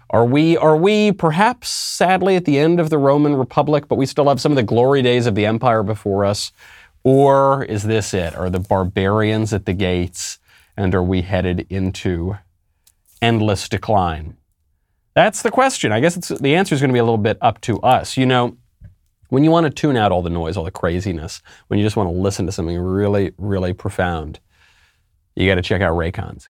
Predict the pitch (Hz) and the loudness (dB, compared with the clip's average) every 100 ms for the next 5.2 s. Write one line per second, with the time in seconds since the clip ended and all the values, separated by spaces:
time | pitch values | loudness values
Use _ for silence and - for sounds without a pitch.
0 | - 202 - 214 123 82 - 117 131 147 | 0 0 2 0 0 -6 -8 -4 0 2
1 | 147 131 123 113 - 117 80 - _ - | 2 0 -2 -4 -2 -2 -2 -10 _ -2
2 | 147 139 131 123 95 - - - 123 139 | 0 0 0 0 -2 -4 -14 -6 -2 0
3 | 139 135 127 131 120 - 123 117 110 110 | 0 -2 -2 -4 -4 -2 -2 0 0 -2
4 | 101 - 139 143 127 127 123 120 117 - | -4 -6 -2 0 0 0 2 2 -2 -8
5 | - - | -12 -12